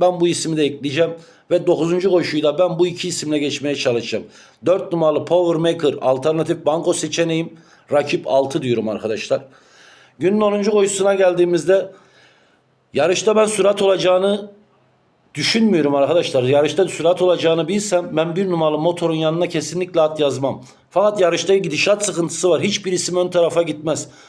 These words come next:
Bu nedenden dolayı bir numaralı motoru başta yazacak olsam da yanına üç numaralı Editör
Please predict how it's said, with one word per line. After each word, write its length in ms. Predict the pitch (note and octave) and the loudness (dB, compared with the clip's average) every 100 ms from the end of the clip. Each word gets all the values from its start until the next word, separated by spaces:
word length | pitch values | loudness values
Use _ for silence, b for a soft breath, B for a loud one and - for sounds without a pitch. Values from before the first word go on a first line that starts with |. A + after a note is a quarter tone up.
| B - | B -2
Bu 120 | G#3 | 2
nedenden 520 | G#3 F#3+ F#3 G3+ G3 | 4 4 4 2 4
dolayı 380 | F3 D#3 D3+ D#3 B B - | 4 4 2 -2 B B -4
bir 180 | F3+ G3 | 0 2
numaralı 360 | F#3+ F3+ E3+ | 4 4 2
motoru 380 | E3 F3 E3+ E3 | 2 0 2 2
başta 280 | D3 C3 F3 | 2 2 2
yazacak 380 | F3 D#3 D#3+ E3 | 2 2 2 2
olsam 400 | E3 D#3+ F#3+ E3 | 2 0 -2 0
da 220 | E3 E3 B B B _ | 0 -2 B B B _
yanına 400 | A2+ F3 G3 F3+ | 0 0 2 0
üç 340 | - F#3 - | -2 -4 0
numaralı 340 | F3+ E3+ D#3 C3+ | 0 2 2 2
Editör 680 | C#3 E3 E3+ F3 F3 - | 0 -2 -2 -2 -2 -8